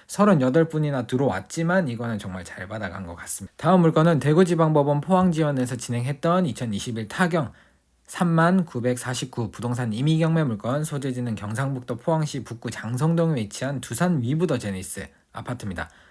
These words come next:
전용 면적은 서른두 평, 감정가는 삼억 구천육백, 최종적으로는 삼억 칠천육백이십만 원에 낙찰 받아가셨어요.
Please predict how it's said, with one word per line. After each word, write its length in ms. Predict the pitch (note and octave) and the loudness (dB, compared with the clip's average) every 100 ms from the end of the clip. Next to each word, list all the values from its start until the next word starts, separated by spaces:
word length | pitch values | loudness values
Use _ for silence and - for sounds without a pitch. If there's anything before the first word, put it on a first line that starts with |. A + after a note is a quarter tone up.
| _ | _
전용 280 | - C#3+ F#3+ | 0 6 8
면적은 340 | F#3 F3 E3+ E3 | 8 6 4 4
서른두 460 | F#3+ E3+ - A2 | 4 4 0 -4
평, 300 | - E3+ G3 | 0 2 2
감정가는 720 | F#3+ A#2+ C3+ C3 C3+ C#3 F3+ | 0 -2 -2 -2 -2 0 0
삼억 340 | F#3 F#3+ F3+ E3+ | 0 0 0 -2
구천육백, 680 | A#2+ C#3+ G2+ A2+ - F#2+ - _ _ - | -4 -2 -2 -2 -2 -4 -6 _ _ -8
최종적으로는 680 | - G3 G#3 G#3+ G3+ F#3 F3+ | -2 2 2 4 6 4 4
삼억 380 | - A3 G3+ - | 2 2 2 0
칠천육백이십만 1200 | - A3+ - A3+ C3+ B2 D3 G2 G2 C3+ C3 B2+ | -4 -2 0 2 2 0 -2 -2 -4 -2 -2 0
원에 240 | A#2+ C#3 | 0 -2
낙찰 320 | G#2 - C3+ | -4 -4 -6
받아가셨어요. 680 | A#2+ A2+ A#2+ G2 G2+ G2 F2 | -4 -4 -4 -6 -8 -12 -14